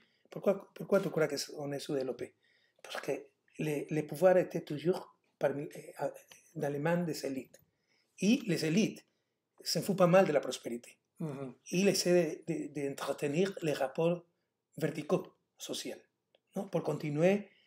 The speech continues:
Speaker 1: à dominer et pour se sentir supérieurs aux autres. Ça,
Speaker 2: Mhm.
Speaker 1: c'est les élites, euh, les élites latino-américaines. Donc, ils l'ont perdu avec nous, avec Lula, avec Evo Morales, avec Chávez, eh, avec Cristina, avec Correa. Ils l'ont perdu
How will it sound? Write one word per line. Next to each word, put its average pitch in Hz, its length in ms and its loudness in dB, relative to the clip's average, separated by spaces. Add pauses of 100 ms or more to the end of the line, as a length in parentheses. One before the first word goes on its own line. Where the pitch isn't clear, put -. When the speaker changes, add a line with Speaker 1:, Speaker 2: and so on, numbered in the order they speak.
(260)
Speaker 1:
à 156 120 4
dominer 311 640 12 (220)
et - 60 -8
pour - 140 -6
se - 120 -6
sentir 160 360 -4
supérieurs 143 400 -2
aux - 180 -6
autres. - 280 -14 (160)
Ça, - 140 -6
Speaker 2:
Mhm. - 40 -4
Speaker 1:
c'est 180 220 0
les 160 240 -6
élites, 147 340 -8 (340)
euh, - 40 -18 (400)
les 139 180 -8
élites 135 220 -6
latino-américaines. 131 640 -6
Donc, 185 160 6 (260)
ils 175 80 -2
l'ont 226 100 4
perdu 180 240 2
avec 135 200 2
nous, 131 140 -2
avec 113 180 -2
Lula, 156 440 -4 (300)
avec 143 200 -2
Evo 143 140 0
Morales, 131 400 0
avec 127 260 -2
Chávez, 175 360 -2 (440)
eh, 139 420 -6
avec 139 240 4
Cristina, 147 680 -2 (360)
avec 139 220 -2
Correa. 156 380 2
Ils 175 60 -2
l'ont 175 120 4
perdu 147 400 4